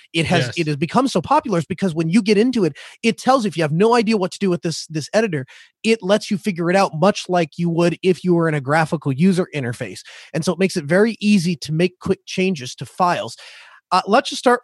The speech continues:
Speaker 1: qu-, quick poll the room. Ryan, what, uh, text editor do you use by default?
Speaker 2: Look, if I need to get something done really quickly, or I'm writing a tutorial, it's Nano. Now, you guys know I
Speaker 1: Okay.
Speaker 2: did the whole thing in Vim, and I enjoy it, and I actually figured out how to exit it,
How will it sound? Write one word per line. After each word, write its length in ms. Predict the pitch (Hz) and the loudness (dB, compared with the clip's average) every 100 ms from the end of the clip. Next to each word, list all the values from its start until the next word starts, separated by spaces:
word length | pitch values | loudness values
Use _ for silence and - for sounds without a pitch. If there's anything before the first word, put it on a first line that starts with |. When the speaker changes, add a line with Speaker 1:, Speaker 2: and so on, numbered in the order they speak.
| _ | _
Speaker 1:
qu-, 380 | - - 254 - | -16 -2 -2 -2
quick 180 | 254 - | -6 0
poll 180 | 247 233 | 0 2
the 100 | 175 | 2
room. 380 | 196 214 170 160 _ | 4 4 2 -8 _
Ryan, 400 | 160 190 220 202 | 0 2 2 2
what, 160 | 202 - - | -2 -2 -12
uh, 80 | 139 | -8
text 240 | 170 165 | -8 -4
editor 160 | 180 170 | -2 -2
do 100 | 151 | -2
you 140 | 156 | -4
use 140 | 151 131 | -4 -2
by 140 | 139 | -4
default? 380 | 127 - 113 - _ _ - | -4 -10 -10 -12 _ _ -4
Speaker 2:
Look, 120 | 147 | -4
if 160 | 151 | 0
I 80 | 180 | 0
need 160 | 269 190 | 0 -4
to 80 | 143 | -2
get 200 | 151 151 | -2 0
something 460 | 160 143 135 117 117 | -4 -2 -4 -4 -2
done 420 | 127 123 123 113 | 0 0 -6 -6
really 260 | 127 131 127 | 0 0 0
quickly, 580 | - 123 - 123 120 113 _ | -2 -4 -2 -2 -2 -4 _
or 160 | 156 165 | 2 2
I'm 120 | 147 | 2
writing 280 | 135 135 127 | -2 -2 -4
a 40 | |
tutorial, 680 | - 127 143 123 107 98 98 _ _ _ | -10 -8 -2 -2 -2 -4 -10 _ _ _
it's 220 | - - - - | -8 -8 -10 -8
Nano. 420 | 135 117 104 80 | -4 -4 -4 -8
Now, 200 | 127 123 | -2 -2
you 160 | 127 151 | 0 0
guys 220 | 160 127 | 0 0
know 100 | 135 | 0
I 100 | 127 | 0
Speaker 1:
Okay. 120 | 120 | 0
Speaker 2:
did 120 | 123 117 | -4 -4
the 80 | |
whole 300 | 117 139 131 | -2 2 2
thing 360 | 127 - 117 117 | 0 -2 0 0
in 160 | 113 107 | -2 -4
Vim, 440 | 113 110 110 107 - | -2 -2 -6 -14 -10
and 440 | 113 113 113 110 - | -8 -6 -10 -16 -6
I 80 | 135 | 0
enjoy 400 | 135 123 123 120 | 0 0 0 2
it, 140 | 120 123 | 2 0
and 120 | 113 | -4
I 80 | 113 | -4
actually 280 | - 127 | -4 -8
figured 220 | - 123 117 | -8 -2 0
out 140 | 110 | 0
how 100 | 117 | 0
to 160 | 113 117 | -2 -2
exit 300 | 117 - 117 | -4 -2 0
it, 220 | 110 | -2